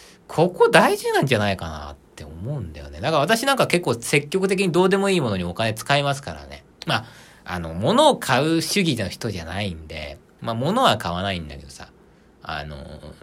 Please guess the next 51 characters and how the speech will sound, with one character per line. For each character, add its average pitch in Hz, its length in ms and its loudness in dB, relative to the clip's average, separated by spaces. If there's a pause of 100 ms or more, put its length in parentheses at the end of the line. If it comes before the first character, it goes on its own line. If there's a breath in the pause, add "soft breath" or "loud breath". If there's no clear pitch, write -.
(160)
舞 175 140 2
台 160 240 8
を 82 40 -2
見 87 140 -6
に 78 140 -8
行 71 80 -14
く - 120 -20
と - 120 -20
で 87 60 -18
す - 140 -16
ね、 147 160 -10 (520 soft breath)
人 120 340 -4
間 127 180 0
の 117 120 -2
舞 117 160 -4
台 78 200 -6
を 73 100 -14
見 80 180 -14
に 76 80 -14
行 76 80 -18
く、 - 120 -20 (280)
生 143 300 0
の 101 100 -4
舞 85 120 -12
台 82 180 -12
見 85 120 -10
に 82 140 -12
行 - 80 -20
く - 20 -20
っ - 20 -20
て - 160 -18
と - 140 -12
っ - 40 -12
て - 200 -4
も 156 320 0
私 139 300 0
は 127 80 -2
素 - 100 -10
敵 127 220 -6
な 117 200 -2
こ 113 140 -10
と 117 80 -6
だ 78 160 -6
と 76 100 -14
思 71 220 -14
う 69 40 -16
ん - 220 -20
で - 60 -20
す - 120 -20
よ - 120 -20
ね。 - 100 -20